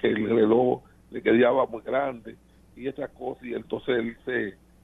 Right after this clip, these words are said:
él se veía como en los tiempos de su juventud, musculoso, fuerte, un moreno, eh, erguido, eh, eh, eh,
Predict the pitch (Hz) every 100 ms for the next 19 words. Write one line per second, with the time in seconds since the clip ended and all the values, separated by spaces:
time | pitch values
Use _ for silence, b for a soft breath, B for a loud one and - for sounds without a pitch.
0 | _ - 110 113 123 117 113 139 131 110
1 | 107 113 107 104 104 104 101 - 123 143
2 | 123 123 110 - 117 113 110 107 101 135
3 | 135 113 - 113 131 135 110 - 127 143
4 | - 117 120 120 123 110 - - b b
5 | b _ - 104 95 - 110 110 147 165
6 | 123 107 104 104 101 90 98 104 - 117
7 | - - - -